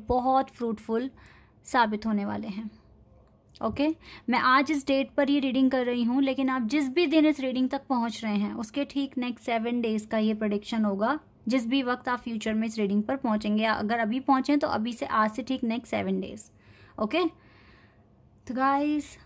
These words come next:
कॉन्ग्रेचुलेशंस, आपके लाइफ में अब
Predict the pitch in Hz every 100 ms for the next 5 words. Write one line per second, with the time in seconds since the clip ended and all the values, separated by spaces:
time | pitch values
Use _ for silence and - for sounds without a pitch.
0 | - - 254 262 269 311 262 247 - 269
1 | 277 - 233 - - 302 277 240 - 240
2 | 262 269 - 262 240